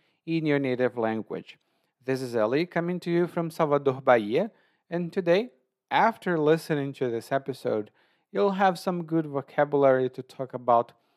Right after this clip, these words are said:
volunteering e serviços voluntários em português.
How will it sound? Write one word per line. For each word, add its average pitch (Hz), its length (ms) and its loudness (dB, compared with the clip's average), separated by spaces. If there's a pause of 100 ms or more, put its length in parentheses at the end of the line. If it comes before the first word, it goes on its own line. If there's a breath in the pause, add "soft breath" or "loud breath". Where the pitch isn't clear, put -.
(200)
volunteering 170 1160 -2 (520)
e 123 380 -6
serviços 127 640 -6
voluntários 120 720 0
em 101 80 -12
português. - 800 -10